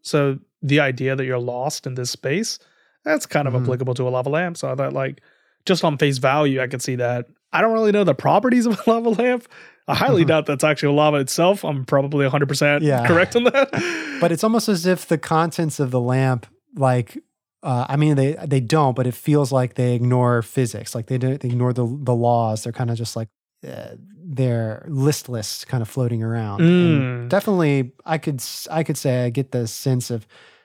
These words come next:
Speaker 2: Chris looking at that lava lamp. It feels like he's floating in this abyss and doesn't know what to do.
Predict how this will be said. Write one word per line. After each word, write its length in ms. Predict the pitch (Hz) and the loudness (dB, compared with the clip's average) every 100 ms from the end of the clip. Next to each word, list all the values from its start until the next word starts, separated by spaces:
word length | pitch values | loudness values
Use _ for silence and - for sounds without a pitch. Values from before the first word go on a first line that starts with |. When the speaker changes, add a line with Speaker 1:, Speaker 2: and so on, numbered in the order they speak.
| _ _ | _ _
Speaker 2:
Chris 360 | - 156 - - | -4 -2 -2 -2
looking 280 | 143 143 | -2 0
at 120 | 131 127 | -2 0
that 140 | 123 | -2
lava 280 | 120 123 120 | 0 0 0
lamp. 280 | 120 120 120 | 0 -2 -2
It 40 | |
feels 220 | 135 135 123 | -4 -4 -2
like 100 | 117 | -4
he's 140 | 123 | -6
floating 440 | - 135 131 123 120 | 0 2 2 2 0
in 100 | 120 | -2
this 180 | 120 | -2
abyss 460 | 127 113 131 117 - | -4 -4 -4 -4 -8
and 120 | 117 | -8
doesn't 220 | 117 117 120 | -6 -6 -4
know 80 | |
what 100 | 113 | -6
to 80 | 104 | -8
do. 240 | 110 123 | -10 -10